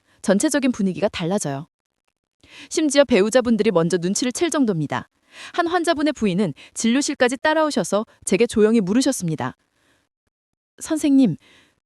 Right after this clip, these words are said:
우리 남편한테 무슨 일이 있는 거예요? 요즘 완전히 다른 사람이 된 것 같아요." 좋은 의미로요. 더 웃기고 재미있는 건 정작 환자 본인은 자기는 아무것도 특별한 걸 하지 않았다고 잡아떼신다는 겁니다.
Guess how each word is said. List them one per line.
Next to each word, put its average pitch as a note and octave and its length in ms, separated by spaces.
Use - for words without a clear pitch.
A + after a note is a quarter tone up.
우리 A3+ 200
남편한테 A#3+ 600
무슨 F3 340
일이 D#4+ 140
있는 G#3+ 220
거예요? F3 340
요즘 G#3 300
완전히 G#3 400
다른 A3+ 280
사람이 C#4 300
된 A3 160
것 G3+ 120
같아요." D#3 460
좋은 B3 340
의미로요. F#3+ 540
더 A#3 160
웃기고 C4 580
재미있는 G3 460
건 G#3 180
정작 G3 360
환자 E4+ 200
본인은 G#3 460
자기는 A#3+ 380
아무것도 B3+ 460
특별한 F4+ 380
걸 D4 120
하지 C#4+ 160
않았다고 F3+ 400
잡아떼신다는 A#3+ 760
겁니다. C#3+ 400